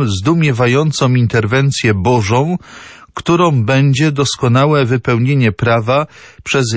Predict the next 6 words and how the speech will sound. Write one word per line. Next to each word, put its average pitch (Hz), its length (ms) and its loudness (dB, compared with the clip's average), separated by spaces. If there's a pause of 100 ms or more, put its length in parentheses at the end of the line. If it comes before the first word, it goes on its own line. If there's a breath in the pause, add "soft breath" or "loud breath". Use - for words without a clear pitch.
jedynie 143 580 0 (100)
sprawiedliwego 127 960 -2
w 101 100 -6
miejsce 139 540 0
wszystkich 110 720 -4
grzeszników. - 880 -2